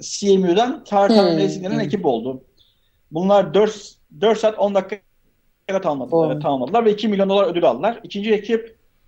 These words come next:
Speaker 1: e, S-, Stanford'dan, e, Junior, e, denen araba. Üçüncü ekip de Virginia Tech'ten Victor Tango, e, denilen bir ekipti.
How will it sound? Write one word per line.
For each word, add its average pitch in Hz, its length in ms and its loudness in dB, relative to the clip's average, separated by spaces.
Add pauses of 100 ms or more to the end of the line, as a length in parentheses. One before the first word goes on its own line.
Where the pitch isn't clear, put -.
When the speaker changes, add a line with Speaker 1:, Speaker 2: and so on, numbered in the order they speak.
(240)
Speaker 1:
e, - 40 -8 (240)
S-, - 380 -18
Stanford'dan, 185 880 -2
e, 135 880 -2
Junior, 175 580 0
e, 135 220 -2
denen 139 160 0
araba. 131 580 2
Üçüncü 202 280 -2
ekip 214 200 -6
de 226 160 2
Virginia 196 300 0
Tech'ten 196 340 -2
Victor 202 260 -2
Tango, 175 440 -4 (100)
e, 135 60 -4 (200)
denilen 147 280 0
bir 147 60 0
ekipti. 151 380 -6